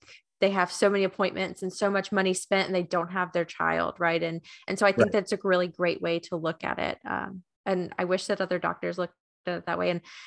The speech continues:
Speaker 1: I'm kind of laughing as you're talking because I had a doctor who ran, um,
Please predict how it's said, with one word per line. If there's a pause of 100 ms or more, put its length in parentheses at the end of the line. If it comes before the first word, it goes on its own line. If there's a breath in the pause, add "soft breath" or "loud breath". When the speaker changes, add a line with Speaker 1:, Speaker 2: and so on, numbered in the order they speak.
(140 loud breath)
Speaker 1:
I'm
kind
of
laughing
as
you're
talking
because
I
had (420 soft breath)
a
doctor
who
ran,
um,